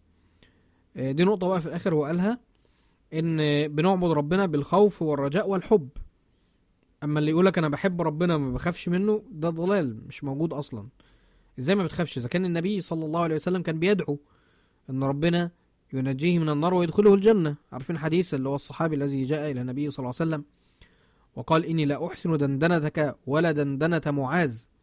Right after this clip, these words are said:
فعلمني شيئاً أدعو به". فالنبي صلى الله عليه وسلم قال له: "بما تدعو؟ أنت بتقول إيه؟" قال: "أسأل الله الجنة وأستعيذ به من النار". قال: "حولها أنا و-، ومعاذ ندندن".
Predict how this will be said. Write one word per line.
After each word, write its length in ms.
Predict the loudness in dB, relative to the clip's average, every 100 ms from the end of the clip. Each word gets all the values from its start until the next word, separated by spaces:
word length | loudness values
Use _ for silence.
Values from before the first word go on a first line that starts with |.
| _ _ _ -10
فعلمني 460 | -6 -2 0 0
شيئاً 320 | 0 -2 0
أدعو 180 | -2 0
به". 180 | 0 -2 -6
فالنبي 180 | -6 -4
صلى 120 | 0
الله 100 | 0
عليه 120 | 4 2
وسلم 100 | 0
قال 100 | -14 -20 -12
له: 100 | 2
"بما 280 | 4 6 4
تدعو؟ 440 | 2 0 -2 -2
أنت 160 | -4 -2
بتقول 280 | -2 0 2
إيه؟" 200 | 0 0 _ _ _ -4
قال: 220 | 4 4
"أسأل 340 | 4 0 -2 -2
الله 380 | 0 2 2 0
الجنة 420 | 0 0 0 -2 _ -20 _
وأستعيذ 480 | -4 -2 0 0 2
به 200 | 2 4
من 140 | 4 2
النار". 340 | 0 -2 -4 -14 _ _ 2
قال: 220 | 4 6
"حولها 640 | 2 0 2 2 2 0 -6
أنا 240 | -2 0
و-، 320 | 0 0 -4 -8
ومعاذ 560 | -6 -2 -2 0 2 4
ندندن". 600 | 4 6 4 4 0